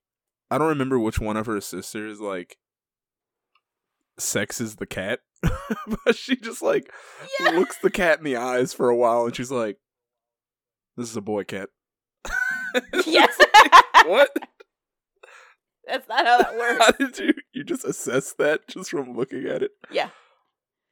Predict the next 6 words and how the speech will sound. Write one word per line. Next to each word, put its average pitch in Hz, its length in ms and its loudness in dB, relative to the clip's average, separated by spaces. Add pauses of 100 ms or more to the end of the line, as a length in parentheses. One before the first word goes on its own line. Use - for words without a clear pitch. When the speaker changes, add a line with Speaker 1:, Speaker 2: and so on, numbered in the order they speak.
(1160)
Speaker 2:
Her 240 140 2
sisters 285 440 -4
think 247 280 -6
that 214 220 2
she 226 260 -10
should 196 480 -4